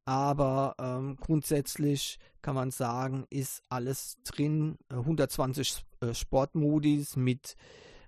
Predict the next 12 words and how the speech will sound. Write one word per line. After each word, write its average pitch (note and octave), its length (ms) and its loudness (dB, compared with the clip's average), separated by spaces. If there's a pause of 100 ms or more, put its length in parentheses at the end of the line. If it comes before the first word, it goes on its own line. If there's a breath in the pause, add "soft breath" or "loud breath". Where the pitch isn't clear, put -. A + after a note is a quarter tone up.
(140)
ähm, A#2+ 380 -2
normaler, B2+ 760 2
äh, B2 60 -6
Herzfrequenzerkennung, C#3 1700 -2
allerdings, B2 600 -8
äh, A2 240 -6
kein C3+ 280 -2
E B2+ 180 -6
K B2 180 0
G A#2 260 -4
oder C3 280 -4
afib-Detektion, C#3+ 1080 -2